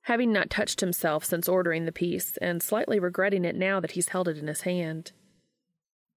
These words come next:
He slid his fingers out and added more lube before pressing them back in,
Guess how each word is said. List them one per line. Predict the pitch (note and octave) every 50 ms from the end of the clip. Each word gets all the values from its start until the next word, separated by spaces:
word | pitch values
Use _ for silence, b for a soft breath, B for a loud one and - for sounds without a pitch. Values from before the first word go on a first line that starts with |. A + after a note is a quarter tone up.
| _
He | - - A#3
slid | - - G#3+ G3+
his | F#3 F#3 - -
fingers | - F#3+ F#3 F3+ F#3 F#3+ -
out | F#3 F3 F3+ F#3+ - - - - _ _ _ -
and | - F#3+ F#3+
added | - G3+ G3 F#3+ F#3 E3+
more | F#3 F#3 F#3+ F#3
lube | F#3 F#3+ G3 F#3+ F3 F3
before | F#3 F#3+ F3+ - G3 F#3
pressing | - F#3 F#3 F#3 - F3 F3
them | F3 E3+
back | E3+ E3+ E3 D#3+ - -
in, | G3 F#3 F3+ F3 F3 F#3 F3+